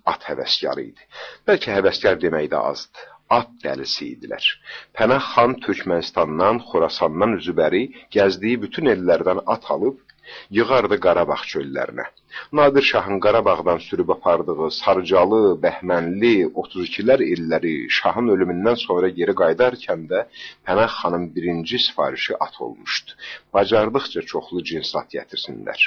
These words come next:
Axaltəki atları yerli Qarabağ atlarına uyğun gəlirdi və cütləşmələrindən alınan atların tayı bərabəri tapılmazdı. Yazdan yaza, el yaylağa köçməzdən öncə Şahbulaqdan aşağı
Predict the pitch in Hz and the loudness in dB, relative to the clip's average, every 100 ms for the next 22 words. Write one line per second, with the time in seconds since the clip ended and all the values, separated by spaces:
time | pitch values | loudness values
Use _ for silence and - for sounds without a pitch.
0 | - - - - - - 107 - 104 160 | -4 -12 -14 -4 -2 4 2 4 2 4
1 | 117 - 104 120 101 95 101 101 92 110 | 2 4 4 4 4 4 2 2 4 4
2 | 95 82 - 87 82 95 90 82 117 117 | 4 0 0 0 2 2 0 0 0 2
3 | 87 82 82 80 123 - - - 120 101 | 2 2 -2 -2 -4 -4 -16 -2 0 0
4 | - 101 - 98 95 95 95 113 120 85 | 0 0 2 2 4 4 4 2 4 2
5 | 82 90 85 - - 90 110 107 - 101 | 2 0 0 -4 -2 2 2 0 2 4
6 | 127 82 73 73 71 - - - 76 73 | 4 2 0 -2 -4 -6 -10 -12 -12 -10
7 | 73 - - _ _ _ - 127 127 117 | -8 -10 -14 _ _ _ 0 2 2 2
8 | 143 131 101 85 104 90 67 - 135 120 | 0 2 2 2 0 -2 -2 2 2 4
9 | 98 90 87 95 - 85 - 78 76 90 | 2 2 0 -2 -4 -8 -6 -8 -4 -4
10 | 78 67 69 87 80 - 117 - 117 110 | -4 -8 -4 -4 -4 -2 -2 -4 -2 -2
11 | - 98 71 - 67 67 | -2 -6 -4 -6 -6 -8